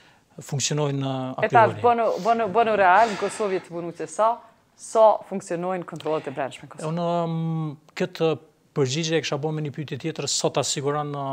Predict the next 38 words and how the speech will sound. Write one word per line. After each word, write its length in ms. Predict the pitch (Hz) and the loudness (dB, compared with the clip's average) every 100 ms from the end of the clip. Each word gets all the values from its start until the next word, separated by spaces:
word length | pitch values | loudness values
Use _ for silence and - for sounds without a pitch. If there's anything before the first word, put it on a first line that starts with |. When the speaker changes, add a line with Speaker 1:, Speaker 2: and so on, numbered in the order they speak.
| 139 | -6
Speaker 1:
inspektimi 460 | 143 - 123 160 135 | -6 -6 -6 -8 -6
administrativ 560 | 127 117 123 - 123 113 | -6 -8 -10 -8 -10 -8
që 160 | - 123 | -12 -12
të 300 | - - 220 | -12 -4 2
Speaker 2:
Ja, 160 | 202 165 | 2 2
që 240 | - 226 | -2 -6
të 140 | 226 | -4
parën 260 | 262 285 226 | -2 -2 -2
përgjigju 380 | 165 147 147 147 | -8 -10 -12 -10
mas 160 | 143 - | -12 -10
pari. 240 | 143 147 | -8 -2
E 80 | 175 | 0
Speaker 1:
A. 40 | |
Speaker 2:
mas 180 | 233 247 | 2 2
ne 80 | 269 | 0
unë 160 | 262 | 0
të 60 | 226 | -2
përgjigju 220 | 180 180 165 | -6 -4 -2
në 60 | |
Speaker 1:
Kjo, 140 | 175 196 | 2 2
Speaker 2:
ditën. 220 | 156 - | 0 -2
Ti 80 | 202 | 2
Speaker 1:
kjo, 80 | 196 | 4
Speaker 2:
të 80 | 185 | 8
parën 280 | 202 233 202 | 8 8 6
njeri. 320 | 165 143 131 - | 0 -4 -6 -8
Speaker 1:
kjo, 160 | - 185 - | -4 -4 -4
kjo 240 | - 190 180 | -2 0 4
është 80 | |
Speaker 2:
Sa 140 | 156 277 | 8 10
Speaker 1:
diskutimi 360 | 320 311 185 | 12 10 6
që 140 | 233 233 | 2 6
duhet 20 | |
Speaker 2:
njëzet 400 | 294 311 277 285 | 6 6 6 6
Speaker 1:
ngrihet. 120 | 208 | 4
Speaker 2:
vjet, 460 | 220 247 240 247 - - - | 4 8 8 6 -4 -16 0
ë, 300 | 202 202 170 | 4 4 6
gjatë, 360 | 226 226 226 | 8 8 4